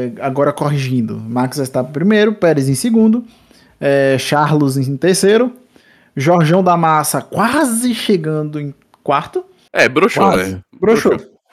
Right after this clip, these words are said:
Speaker 1: É, na verdade, gastou tudo que tinha, né? Não tinha
Speaker 2: Gastou
Speaker 1: mais pra gastar.
Speaker 3: Uhum.
Speaker 2: Broxou.
Speaker 1: É... Fernando Alonso, nosso querido espanhol galão gostoso,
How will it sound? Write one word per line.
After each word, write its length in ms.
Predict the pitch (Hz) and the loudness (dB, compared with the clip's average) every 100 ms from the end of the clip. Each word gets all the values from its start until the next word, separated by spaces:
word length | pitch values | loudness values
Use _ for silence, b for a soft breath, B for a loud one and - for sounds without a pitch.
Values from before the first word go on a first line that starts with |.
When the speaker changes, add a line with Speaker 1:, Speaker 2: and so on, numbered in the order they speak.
| _ 370 | _ -4
Speaker 1:
É, 100 | 220 | 0
na 120 | 214 | 2
verdade, 240 | 220 208 | 2 0
gastou 280 | 220 208 214 | -2 -2 -2
tudo 180 | 220 214 | 0 0
que 160 | 226 233 | 0 -2
tinha, 300 | 165 120 113 | -2 -4 -4
né? 260 | 117 123 | -8 -10
Não 140 | 127 123 | -8 -6
tinha 120 | 113 | -2
Speaker 2:
Gastou 200 | 123 139 | -2 -2
Speaker 1:
mais 60 | 139 | -4
pra 100 | 156 | -6
gastar. 140 | 165 113 | -4 -4
Speaker 3:
Uhum. 320 | 107 98 110 | -2 -4 -2
Speaker 2:
Broxou. 420 | 269 294 226 127 - b b b - - - 160 | -2 0 0 -2 -6 b b b -14 -10 -8 -2
Speaker 1:
É... 1600 | 151 147 143 143 143 139 139 139 135 135 131 131 127 123 123 143 | 2 4 2 2 2 2 2 2 0 0 0 0 0 -2 -4 -10
Fernando 560 | - - 202 180 170 156 | -10 -2 2 4 4 2
Alonso, 520 | 147 139 147 156 220 - - | 2 2 0 2 0 -2 -8
nosso 340 | 143 123 127 | -6 -4 -6
querido 800 | - 131 127 127 127 123 120 120 | -6 -4 -2 0 0 0 -2 -2
espanhol 420 | 123 - 131 123 | -6 -6 -4 -4
galão 420 | 123 123 123 123 131 | -4 -2 -2 -2 -4
gostoso, 500 | 123 - 123 160 | -8 -6 -6 -6